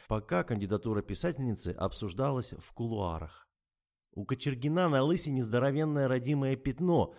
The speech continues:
воскликнула я. «Уж не он ли Кирсавин?» Ты слушай. Так вот,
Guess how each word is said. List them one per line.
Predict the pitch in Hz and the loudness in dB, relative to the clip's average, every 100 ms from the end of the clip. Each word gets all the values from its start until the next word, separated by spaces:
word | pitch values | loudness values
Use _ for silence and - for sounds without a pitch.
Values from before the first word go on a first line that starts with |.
| - _ | -20 _
воскликнула | 95 - 95 87 92 98 | -8 -6 -6 -8 -6 -6
я. | 90 82 - _ _ _ _ | -4 -6 -10 _ _ _ _
«Уж | - 143 131 | -2 0 4
не | 156 | 4
он | 165 190 160 | 6 6 6
ли | 143 98 - _ | 4 2 -6 _
Кирсавин?» | 147 143 - 165 113 87 82 - _ _ _ _ _ | 0 4 4 4 2 -2 -6 -14 _ _ _ _ _
Ты | 104 | -4
слушай. | - 127 120 - - - _ _ _ | -2 -2 -2 -4 -10 -12 _ _ _
Так | 101 - | -4 -2
вот, | 98 85 - | -4 -4 -8